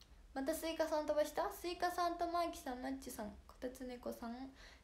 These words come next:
戦場コック、キョロちゃんさん、ヌッシーさん、まさなれさん、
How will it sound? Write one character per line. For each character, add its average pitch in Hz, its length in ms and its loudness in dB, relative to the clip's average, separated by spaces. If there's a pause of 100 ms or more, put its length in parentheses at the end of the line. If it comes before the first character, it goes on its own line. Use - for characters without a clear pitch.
(100)
戦 277 420 0
場 262 220 2
コ 269 260 0
ッ - 80 -6
ク、 226 140 0
キ 339 100 -6
ョ 370 60 2
ロ 359 80 4 (120)
ち 294 80 0
ゃ 269 140 2
ん 254 80 -4
さ 240 220 -4
ん、 233 160 -6 (720)
ヌ 302 80 0
ッ 302 60 2
シ 285 260 -2
ー 262 100 -2
さ 262 140 0
ん、 240 100 -2
ま 247 100 -2
さ 330 160 4
な 359 140 6
れ 370 100 6
さ 370 280 6
ん、 - 80 -8